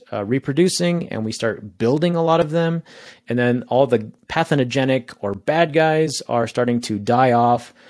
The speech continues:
Um, in some cases, they'll go dormant, um, but essentially, uh, um, their numbers are, are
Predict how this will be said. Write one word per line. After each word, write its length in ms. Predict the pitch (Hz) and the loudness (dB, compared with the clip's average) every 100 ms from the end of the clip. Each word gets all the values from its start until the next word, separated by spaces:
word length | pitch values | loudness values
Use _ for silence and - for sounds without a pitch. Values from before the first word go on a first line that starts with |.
| - - - | -20 -20 -6
Um, 580 | 110 107 104 107 110 - | -2 0 0 0 -4 -6
in 280 | 117 113 107 | -6 -4 -4
some 180 | 123 123 | -4 -2
cases, 280 | 127 123 | -2 -2
they'll 140 | 117 110 | 0 0
go 180 | 104 104 | 0 -2
dormant, 680 | 95 156 156 156 147 - - - - - | 2 2 2 0 -4 -10 -16 -20 -20 -8
um, 300 | 113 117 110 | -2 -2 0
but 160 | 113 113 | 0 0
essentially, 760 | 113 135 131 120 110 110 - | -2 -2 -2 0 0 -2 -6
uh, 480 | 104 104 101 101 98 | -8 -4 -4 -4 -6
um, 380 | 101 101 98 - | -8 -6 -8 -8
their 160 | 117 107 | -4 -2
numbers 400 | 127 147 135 113 | 0 2 2 2
are, 200 | 110 95 | 0 -2
are 320 | 95 95 | -6 -6